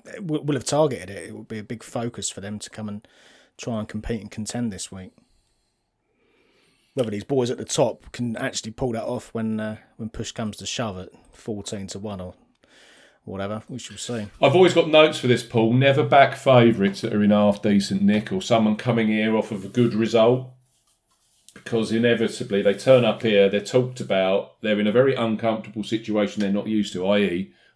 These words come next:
Speaker 2: one of the favourites for a tournament.
Speaker 1: Yeah.
Speaker 2: And they cock something up. They could cock up the first round, they could cock up the third round. Something happens and they don't, they don't get in the each way places.
Speaker 1: Yep.
Speaker 2: So I'm going down, oh, well, I'm going down various, various different rabbit holes.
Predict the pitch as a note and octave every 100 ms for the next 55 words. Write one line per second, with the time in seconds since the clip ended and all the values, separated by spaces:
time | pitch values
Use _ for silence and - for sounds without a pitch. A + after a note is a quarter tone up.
0 | - G2+ A2+ A2+ G#2 A#2+ A#2 A2 D3+ -
1 | G2 E2+ - G#2 G2+ A2+ C3+ F#3 - _
2 | _ _ _ _ _ _ - F2 - G2
3 | G2 G2 - A#2+ A2 - - A#2 G#2+ G2
4 | G2 F#2+ - G2+ A2 - A2 G#2+ G#2+ -
5 | - G#2+ G#2 G2+ G#2+ G2+ G2 G2 G2+ -
6 | F#2+ F#2+ F#2 - - G2+ G2 F#2+ F#2+ F#2+
7 | - G2+ F#2+ F#2 E2+ E2 E2+ F2 F2 F2+
8 | - - F#2+ F#2 G2 F2+ F#2+ F#2 G2 G2
9 | F#2+ F#2+ F#2+ G2 A#2+ B2 _ _ _ _
10 | _ _ _ _ G2+ - - - - _
11 | - - - _ - C#3+ B2+ C3+ E3 C3
12 | B2+ A#2 G2 F#2+ F#2+ G2 F#2+ G2 B2+ C3+
13 | F#2 E2+ G2+ E2 C#2+ C#2 C#2 C#2 E2+ F2
14 | F2 E2 - - F2 G#2+ G2+ G2 F#2+ F#2+
15 | G#2+ G2 F#2+ F#2+ F#2+ F#2 F2+ F#2 F2 F2+
16 | -